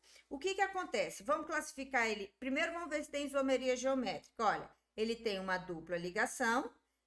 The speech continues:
e os ligantes de cada um do-, dos carbonos, ó, os ligantes, eles são diferentes. Então, vamos destacar aqui os menores grupos. Então, aqui eu tenho o hidrogênio e aqui eu tenho o hidrogênio.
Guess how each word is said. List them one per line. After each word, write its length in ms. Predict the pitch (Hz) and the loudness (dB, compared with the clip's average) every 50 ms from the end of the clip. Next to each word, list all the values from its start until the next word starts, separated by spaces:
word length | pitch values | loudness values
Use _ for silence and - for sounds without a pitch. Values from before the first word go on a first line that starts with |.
| _ - | _ -2
e 140 | 302 339 | 0 0
os 160 | 370 381 359 294 | 2 0 0 -2
ligantes 1000 | 311 349 359 285 247 247 254 240 233 226 226 233 226 - 285 294 320 294 262 | -2 -2 -2 2 4 4 4 4 4 2 0 -2 -2 -4 -6 -6 -6 -6 -8
de 120 | 220 233 247 | -10 -10 -12
cada 600 | - - 294 294 339 359 359 320 269 233 220 196 | -6 0 4 4 6 4 4 4 4 2 2 0
um 120 | 175 165 | -4 -6
do-, 160 | 170 180 185 - _ _ | -8 -10 -12 -14 _ _
dos 220 | - 180 202 196 - | -14 -12 -12 -12 -4
carbonos, 760 | - 247 247 233 220 - 254 294 330 320 285 220 190 180 175 | 0 0 0 0 0 2 2 4 4 2 2 0 -2 -4 -4
ó, 240 | 175 156 135 - - _ _ _ _ | -4 -4 -4 -8 -12 _ _ _ _
os 220 | - 233 254 220 | -10 -8 -8 -6
ligantes, 800 | 208 226 240 190 214 208 208 202 196 208 233 - - 311 302 - - | -6 -8 -8 -6 -4 -2 -2 0 -2 -2 -2 -4 -6 -8 -10 -6 0
eles 260 | - 240 233 233 220 | 2 2 2 0 -4
são 280 | - - 240 233 240 247 | -4 -4 -4 -2 -2 -4
diferentes. 800 | 233 254 247 254 302 311 311 285 220 175 - - - - - _ _ _ _ - - _ _ _ | -4 -6 -6 -4 0 2 2 2 2 0 -4 -10 -14 -18 -18 _ _ _ _ -20 -20 _ _ _
Então, 200 | - 311 339 320 | -4 -2 -2 0
vamos 280 | 311 359 392 403 - | 0 0 0 -2 -4
destacar 500 | - - - - 330 311 302 302 294 269 | -8 -10 -4 0 0 0 2 2 2 2
aqui 180 | 277 277 - 320 | 2 0 -4 -8
os 140 | 320 294 262 | -6 -4 -2
menores 520 | 285 285 285 269 285 294 320 320 339 294 269 | 0 0 2 2 2 2 2 0 -2 -6 -6
grupos. 680 | 226 262 269 277 269 226 - - - 139 - - - - - | -4 -2 0 0 -2 -2 -6 -10 -16 -18 -18 -18 -20 -10 -8
Então, 400 | 247 262 - - 196 180 269 - - | -8 -6 0 2 2 2 2 0 2
aqui 480 | 247 262 277 277 - - 254 240 214 190 | 4 4 4 2 -2 -6 -6 -4 -2 -2
eu 100 | 185 180 | -2 -2
tenho 400 | 180 - 185 165 160 156 170 165 | -2 -4 -4 -4 -4 -6 -8 -8
o 40 | |
hidrogênio 800 | 180 185 185 220 247 262 254 - 233 233 240 262 294 339 403 - - _ _ _ _ _ _ | -6 -4 0 2 2 2 2 0 -2 -2 0 -2 -2 -2 -6 -12 -16 _ _ _ _ _ _
e 120 | 294 311 311 | -2 0 2
aqui 300 | 302 285 294 - 269 269 | 2 0 0 2 4 4
eu 160 | 262 262 262 | 4 4 2
tenho 160 | 262 262 254 | 0 0 0
o 60 | 254 | 0
hidrogênio. 600 | 254 254 254 262 294 294 262 247 202 180 151 175 | 0 0 2 0 2 2 0 0 -2 -2 -4 -8